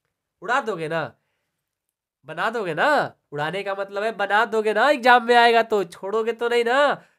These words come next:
तो कमेंट बॉक्स में कमेंट करो, "सर जी एक भी क्वेश्चन छूटने वाला नहीं है, आप टेंशन ना लो।" मैं भी खुश, आप भी खुश। ठीक है, चलिए,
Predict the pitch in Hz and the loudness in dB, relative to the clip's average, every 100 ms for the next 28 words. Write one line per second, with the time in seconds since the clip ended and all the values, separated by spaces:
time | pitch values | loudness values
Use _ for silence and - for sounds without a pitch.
0 | - 208 240 262 294 285 277 285 285 269 | -18 -10 -6 -4 -4 -4 -6 -8 -8 -8
1 | 277 277 269 240 233 233 254 220 240 277 | -8 -6 -8 -6 -8 -8 -8 -4 -4 -4
2 | 269 302 277 262 262 262 220 220 240 233 | -8 -8 -8 -6 -6 -6 -12 -8 -4 -2
3 | 233 220 233 220 208 - 190 175 180 151 | -2 -2 0 0 0 -4 -12 -10 -8 -8
4 | 135 110 107 131 156 175 175 220 220 139 | -8 -12 -14 -10 -10 -8 -6 -8 -8 -12
5 | 139 135 127 110 _ 170 180 196 233 247 | -10 -10 -14 -20 _ -18 -8 -6 -6 -10
6 | _ _ 214 190 135 104 | _ _ -10 -10 -10 -16